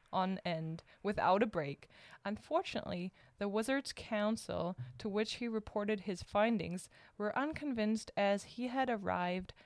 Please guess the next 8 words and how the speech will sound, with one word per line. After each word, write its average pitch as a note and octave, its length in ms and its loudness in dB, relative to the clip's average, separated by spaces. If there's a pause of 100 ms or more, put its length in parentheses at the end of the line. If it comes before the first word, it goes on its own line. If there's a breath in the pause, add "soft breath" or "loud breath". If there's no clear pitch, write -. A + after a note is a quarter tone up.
at F#3 120 -6
the F#3+ 60 -2
meeting F#3 460 0
wearing F3+ 480 0
nothing F#3 440 -2
but G3+ 200 -6
a - 100 -6 (260)
toupee A#3 680 -4